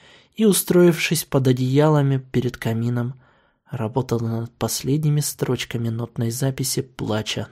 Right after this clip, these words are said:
ночи». Скоро я покончу с этой композицией,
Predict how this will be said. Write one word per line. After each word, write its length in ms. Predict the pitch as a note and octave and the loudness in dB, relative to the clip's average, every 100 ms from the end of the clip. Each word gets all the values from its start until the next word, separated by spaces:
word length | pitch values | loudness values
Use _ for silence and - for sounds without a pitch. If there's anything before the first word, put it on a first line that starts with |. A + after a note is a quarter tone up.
| - | -8
ночи». 460 | B2 A2+ - - - _ _ _ _ _ _ _ - | -4 -4 -6 -12 -14 _ _ _ _ _ _ _ -12
Скоро 400 | - - D3+ D3 | -10 0 2 4
я 160 | D3+ | 4
покончу 560 | D3+ D3 - E3 D3+ C#3 | 4 2 4 2 4 2
с 120 | - | 0
этой 200 | A2+ A2+ | 0 -2
композицией, 920 | A#2 A2+ A#2 A2+ A#2 A#2+ - A#2 A#2 | -2 -2 0 2 0 0 2 2 2